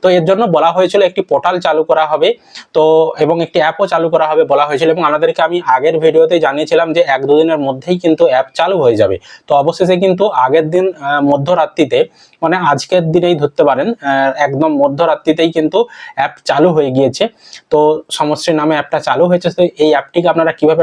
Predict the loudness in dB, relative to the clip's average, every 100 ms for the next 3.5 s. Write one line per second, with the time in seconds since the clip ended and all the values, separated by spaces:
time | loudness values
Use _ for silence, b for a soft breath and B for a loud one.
0 | 0 0 0 0 0 0 -2 -4 -2 0
1 | 2 2 0 -2 -4 -2 0 0 -4 B
2 | B -2 -2 -2 -2 -2 0 0 0 -2
3 | -4 -4 -2 -2 -2